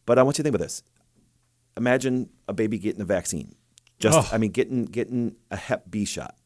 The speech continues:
Speaker 1: and literally having seizures minutes after. And the doctor's saying that was coincidence, nothing to do with it. And people don't realize that's very common, okay?
Speaker 2: For hepatitis B.
Speaker 1: Oh, and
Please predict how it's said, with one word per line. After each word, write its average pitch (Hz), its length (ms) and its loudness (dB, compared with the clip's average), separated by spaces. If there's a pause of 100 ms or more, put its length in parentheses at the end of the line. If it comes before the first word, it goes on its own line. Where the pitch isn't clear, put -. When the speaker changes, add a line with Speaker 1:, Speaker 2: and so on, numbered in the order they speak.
(420)
Speaker 1:
and 107 180 0
literally 117 260 2
having 101 240 -2
seizures 92 560 -4
minutes 92 300 -4
after. 82 440 -8 (440)
And 107 300 0 (460)
the 110 140 -6
doctor's 104 360 -2
saying 98 240 -2
that 90 60 -2
was 90 120 -2
coincidence, 113 640 -2
nothing 101 220 -6
to 87 40 -8
do 98 60 -4
with 104 120 0
it. 117 160 0
And 90 80 -10
people 127 180 -4
don't 123 80 -2
realize 110 280 2
that's 90 140 -6
very 101 180 -2
common, 104 580 -8 (160)
okay? 80 260 -8
Speaker 2:
For 131 160 2
hepatitis 120 500 0
B. 92 300 -4
Speaker 1:
Oh, 127 160 2
and 127 320 2